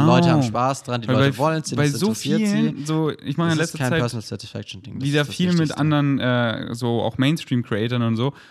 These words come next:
Speaker 2: Und ich seh dann immer so, wie die gar keinen Bock haben auf Social Media.
Speaker 1: Die machen
Speaker 2: Dann
Speaker 1: das
Speaker 2: immer
Speaker 1: halt einfach, um Geld zu verdienen oder um
Speaker 2: Ja,
Speaker 1: Klicks
Speaker 2: ja,
Speaker 1: zu
Speaker 2: und weil
Speaker 1: kriegen.
Speaker 2: sie halt nicht so ihrem High Excitement folgen
Speaker 1: Eben.
Speaker 2: und dann nicht ihre True Na-, so, ich hatte auch gar keinen Bock, die Kamera anzumachen und mich irgendwie zu verstellen. Ja,
Speaker 1: Nee,
Speaker 2: d-, d-
Speaker 1: voll. Wir haben halt einfach Lust drauf, das zu dokumentieren, dass das andere Leute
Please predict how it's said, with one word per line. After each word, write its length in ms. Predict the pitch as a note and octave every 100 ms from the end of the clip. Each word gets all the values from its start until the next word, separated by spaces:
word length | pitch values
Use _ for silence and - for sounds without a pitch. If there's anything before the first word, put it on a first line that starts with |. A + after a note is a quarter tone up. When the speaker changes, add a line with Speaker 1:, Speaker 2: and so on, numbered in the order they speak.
| _
Speaker 2:
Und 60 | B2
ich 100 | A#2+
seh 80 | E3
dann 160 | D#3+
immer 160 | D#3+ D3+
so, 160 | C#3+ - _
wie 120 | -
die 100 | B2+
gar 160 | C3 C#3+
keinen 180 | C3+ A2+
Bock 180 | B2+
haben 120 | E3 C#3+
auf 80 | B2
Social 340 | B2 - C#3+
Media. 300 | D3+ G3+ G#3 -
Speaker 1:
Die 40 | A#2
machen 120 | C#3+
Speaker 2:
Dann 60 | D#3
Speaker 1:
das 60 |
Speaker 2:
immer 100 | F#3
Speaker 1:
halt 100 | C3
einfach, 160 | B2+ B2
um 140 | B2 A#2+
Geld 260 | B2 A#2+ B2+
zu 100 | -
verdienen 280 | B2+ A#2+ A#2+
oder 160 | A#2
um 60 | A2+
Speaker 2:
Ja, 60 | A2
Speaker 1:
Klicks 120 | C3+
Speaker 2:
ja, 140 | E3
Speaker 1:
zu 60 | F3
Speaker 2:
und 120 | F3
weil 100 | F3+
Speaker 1:
kriegen. 100 | G3+
Speaker 2:
sie 80 | G3
halt 160 | F#3 E3+
nicht 160 | F#3+
so 80 | F3+
ihrem 240 | D#3 D3
High 240 | D3+ D3 C#3+
Excitement 440 | B2 E3+ A3+ E3
folgen 340 | - A2 B2 F3+
Speaker 1:
Eben. 220 | B2+ G#2 -
Speaker 2:
und 140 | - C#3+
dann 120 | D3+
nicht 160 | F3+ E3+
ihre 200 | D3+ C#3+
True 300 | - F#3+ F#3
Na-, 140 | E3+
so, 160 | C3+ C#3+
ich 140 | D#3
hatte 100 | G#3
auch 220 | - A3 -
gar 160 | D3+
keinen 220 | - F#3+
Bock, 120 | E3+ F3+
die 120 | -
Kamera 300 | E3 D3+ C3
anzumachen 560 | G#3+ - C3 B2+ -
und 120 | D3 D#3
mich 100 | -
irgendwie 260 | E3+ D#3
zu 120 | -
verstellen. 480 | C3+ C3 - D3+ F3 - - - -
Ja, 160 | C4+
Speaker 1:
Nee, 60 | B3
Speaker 2:
d-, 60 | B3
d- 60 |
Speaker 1:
voll. 360 | G#3+ D#3+ - -
Wir 120 | B2+ D3+
haben 100 | D#3+
halt 120 | D3
einfach 280 | C3+ B2 A2+
Lust 280 | C3+ D3
drauf, 140 | C#3 C3+
das 240 | A#2 -
zu 60 | A#2
dokumentieren, 640 | A2+ A2 G2+ G2 B2+ F3+
dass 180 | F3+ -
das 100 | A#2+
andere 240 | C3 B2
Leute 640 | A2 G#2 G2 G#2 G2 G2